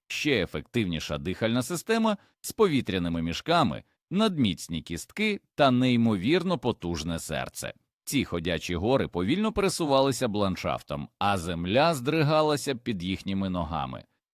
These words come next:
Хижаки, які на них полювали, також були б змушені збільшуватися в розмірах, породивши тиранозавридів,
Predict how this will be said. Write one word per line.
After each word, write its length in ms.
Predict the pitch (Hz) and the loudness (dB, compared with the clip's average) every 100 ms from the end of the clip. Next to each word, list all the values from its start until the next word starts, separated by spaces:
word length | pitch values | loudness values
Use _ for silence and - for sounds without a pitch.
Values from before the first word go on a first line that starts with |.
| _ | _
Хижаки, 720 | - 127 101 98 - 156 175 | 0 2 2 0 0 0 2
які 320 | 110 90 120 | 2 0 0
на 140 | 120 117 | 0 2
них 200 | 123 - | 0 -2
полювали, 720 | 85 80 87 135 160 101 71 _ _ _ | -4 -2 0 2 4 2 -2 _ _ _
також 580 | - 127 190 - 196 160 | 2 2 2 2 0 0
були 320 | 113 117 123 | 0 2 2
б 100 | 101 | 0
змушені 680 | 82 95 143 190 202 185 190 | 0 0 0 0 -2 -2 -2
збільшуватися 1000 | 151 87 110 127 139 131 131 147 120 139 | -4 -2 -2 0 0 0 0 -2 -2 0
в 100 | 104 | 2
розмірах, 640 | 104 101 90 110 113 - _ _ _ - | 2 2 0 2 2 0 _ _ _ -2
породивши 680 | 113 95 80 151 175 196 | 2 2 2 0 0 -2
тиранозавридів, 1120 | 185 - 113 113 135 113 98 76 73 64 60 | -2 0 2 2 2 0 0 0 -4 -8 -12